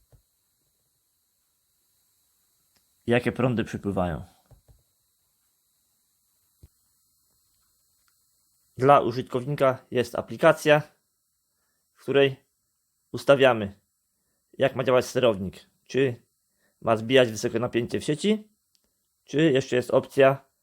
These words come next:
autokonsumpcji. Można też zaznaczyć lub nie. No to zaczynamy.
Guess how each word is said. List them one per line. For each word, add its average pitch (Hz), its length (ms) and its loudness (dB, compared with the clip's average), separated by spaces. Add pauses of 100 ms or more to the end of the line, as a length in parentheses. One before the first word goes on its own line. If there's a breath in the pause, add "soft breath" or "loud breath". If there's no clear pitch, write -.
(240)
autokonsumpcji. 127 800 -2
Można 107 240 -8
też 135 180 -2
zaznaczyć 135 640 -4 (500)
lub 123 260 -4
nie. 95 200 -8 (760)
No 151 80 -4
to 160 100 -2
zaczynamy. 127 540 0